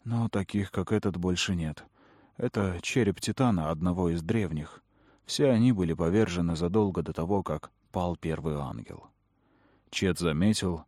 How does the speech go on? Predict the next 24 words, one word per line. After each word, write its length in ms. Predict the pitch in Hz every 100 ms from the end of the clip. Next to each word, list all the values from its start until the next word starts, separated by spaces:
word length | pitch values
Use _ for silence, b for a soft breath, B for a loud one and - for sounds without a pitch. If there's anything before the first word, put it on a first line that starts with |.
| -
несколько 580 | 82 92 - 92 87 90
телег 560 | - 113 95 80 -
и 180 | 107 104
множество 640 | 82 73 71 87 - - 95
фигур, 480 | 127 117 69 - B B
суетившихся 840 | - - 80 - 110 - 120 - 80
вокруг 440 | 64 78 80 - _
черепа. 680 | - 82 67 - 64 - - b b b b
Они 320 | - 87 107 110
пилили 540 | 110 107 117 113 87
гигантские 760 | - 90 98 98 92 - 90
кости 440 | 82 120 107 - 95
на 200 | 85 82
доски 580 | 120 117 - 110 92 -
и 120 | 127
грузили 420 | 113 98 85 80 80
в 80 |
телеги. 580 | - 87 65 58 - - - _ _ _ _ _ _ _ -
«Только 280 | 123 98 101
поглядите 580 | 101 104 104 120 -
на 120 | 82 78
них», 300 | 78 - - _ _ _
сказал 420 | - 90 80 76
Эда. 420 | 80 67 67 -